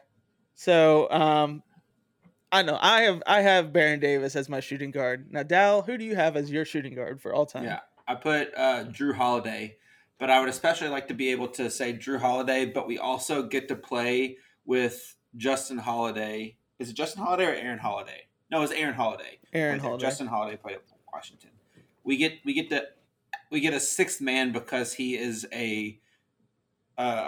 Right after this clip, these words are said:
Speaker 2: a brother. We get to put him on the court as well, so we get six players instead of five, and we get both the Holiday brothers. No, I, I'm, I'm on the Jrue Holiday train. Uh, gives you a little more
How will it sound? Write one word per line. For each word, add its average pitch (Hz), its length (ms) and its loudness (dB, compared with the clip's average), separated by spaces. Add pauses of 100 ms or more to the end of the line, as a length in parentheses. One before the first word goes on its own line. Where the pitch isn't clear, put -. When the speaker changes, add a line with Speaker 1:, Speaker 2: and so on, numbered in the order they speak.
Speaker 2:
a - 20 -12
brother. 113 520 -2
We 110 140 -6
get 123 220 -4
to - 60 -6
put 143 180 -6
him 127 160 -6
on 120 120 0
the 175 60 4
court 113 280 -2
as 107 120 -10
well, 110 460 -2
so - 140 -8
we 107 120 -8
get 110 220 -10
six - 280 -12
players 107 480 -10
instead 107 260 -12
of - 80 -18
five, 98 580 -6
and 104 220 -20 (120)
we 113 140 -16
get 98 160 -14
both 101 200 -20
the - 60 -20
Holiday 71 280 -14
brothers. - 320 -10
No, 87 120 -8 (500)
I, 123 540 6 (140)
I'm, 143 380 0
I'm 147 160 0
on 143 260 0
the 120 180 -8
Jrue 113 220 -4
Holiday 110 320 0
train. 110 480 -6 (800)
Uh, 87 400 -12 (1800)
gives 143 180 -4
you 156 120 0
a 151 40 0
little 143 240 0
more 131 560 0